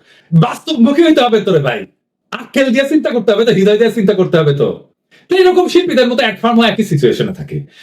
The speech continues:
তাই আমাদের বিচার করতে হবে অ্যাক্টিভলি কি কি করছে তারা।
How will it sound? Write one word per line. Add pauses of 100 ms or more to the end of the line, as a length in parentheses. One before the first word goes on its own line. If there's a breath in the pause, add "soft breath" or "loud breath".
(140)
তাই
আমাদের
বিচার
করতে
হবে
অ্যাক্টিভলি
কি
কি
করছে
তারা।